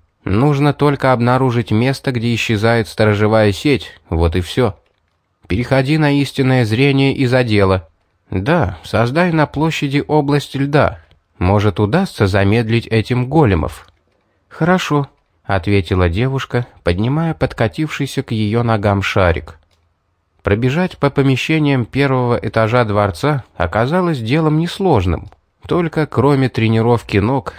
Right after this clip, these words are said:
ничего путного из моей идеи не вышло. Просто не было разрывов в сторожевой сети.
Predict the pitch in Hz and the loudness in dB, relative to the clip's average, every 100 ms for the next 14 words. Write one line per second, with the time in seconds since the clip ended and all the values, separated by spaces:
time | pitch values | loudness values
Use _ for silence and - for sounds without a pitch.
0 | - - 202 - 135 127 147 - 143 143 | -12 -8 -8 -4 -2 0 -2 -2 -4 0
1 | 127 123 117 101 101 98 104 107 98 82 | 0 0 0 0 2 2 0 0 -2 0
2 | 95 113 110 107 107 127 175 - - - | 0 0 0 0 0 -2 -4 -4 -8 -8
3 | _ _ _ _ 78 90 117 127 123 131 | _ _ _ _ 0 0 0 0 2 2
4 | 147 151 156 151 135 180 214 95 - - | 2 2 2 2 2 0 2 0 -2 0
5 | 98 95 107 101 87 - 117 - 69 | 2 2 2 2 0 -2 -6 -4 -6